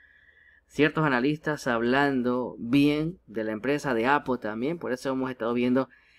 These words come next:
esos impulsos. Déjame revisar los principales índices, cómo estamos cerrando. Así, déjame refrescar esto. El Dow Jones ahí apenas planito, ¿eh? Una caída de cero uno.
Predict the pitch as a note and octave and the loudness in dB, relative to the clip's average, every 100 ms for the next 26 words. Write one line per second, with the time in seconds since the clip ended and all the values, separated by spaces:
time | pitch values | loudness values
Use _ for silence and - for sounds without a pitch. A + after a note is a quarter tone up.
0 | - C3 C3+ D3 C#3 B2+ - G#3 G3+ E3+ | 0 0 2 -2 0 -2 0 4 4 2
1 | G#3+ A#3+ _ _ _ - C#3+ D#3+ D#3 C#3+ | -6 -6 _ _ _ -4 0 2 2 0
2 | C3 B2 D3 D#3 - B2+ B2 A#2 A#2 C3+ | -2 -2 -4 -4 -4 -4 -4 -8 -4 -2
3 | C3+ - D#3 C#3 C3+ - C#3+ C#3 - C3+ | -2 0 -2 -2 -8 -2 -2 -2 -4 -6
4 | C3 B2+ A#2+ C#3 F3 E3+ A#2+ - C#3+ C3+ | -4 -6 -4 -4 -2 -2 -2 -2 -4 -4
5 | C3 A#2+ A2+ A2+ G#2+ - - C#3 - F#3+ | -4 -6 -6 -10 -12 -10 -6 -6 -2 -4
6 | F#3 - G#3+ - - _ _ _ _ - | -4 -10 -12 -12 -20 _ _ _ _ -4
7 | A#2 A2+ A2 D3+ E3+ C#3+ D#3 F3 E3+ C#3+ | 0 2 4 6 6 4 2 0 -2 -2
8 | B2+ D3 D3+ C#3 C#3+ D3+ D3+ D3 - _ | 0 0 0 0 -2 -2 -2 -4 -10 _
9 | - G2+ C#3+ D#3+ G3+ D#3+ A#2 C3 F3 B2+ | -16 -8 2 4 4 2 0 -4 -6 -4
10 | D3 D#3 D3 D#3 C#3+ B2+ - D3+ C3+ D#3+ | -2 0 2 4 4 2 2 4 4 4
11 | F3+ | 0